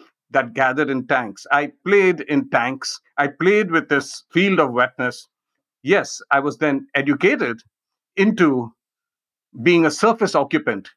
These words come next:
I mean, this is the success of colonization, of the first colonization, the colonization of wetness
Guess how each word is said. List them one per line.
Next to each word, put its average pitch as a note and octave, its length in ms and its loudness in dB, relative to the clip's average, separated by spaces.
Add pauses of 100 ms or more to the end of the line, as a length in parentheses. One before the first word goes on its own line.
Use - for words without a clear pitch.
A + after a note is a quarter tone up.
(200)
I C#3 60 -2
mean, D3 140 4
this A3+ 160 0
is A#3+ 100 2
the F3+ 80 0
success D#3 480 -2
of C#3+ 120 -2
colonization, B2+ 800 0 (220)
of D3 140 0
the D#3+ 80 0
first - 380 0
colonization, A#2 800 -2
the B2+ 80 -6
colonization D3+ 760 0
of G#2+ 100 -6
wetness C3 560 -4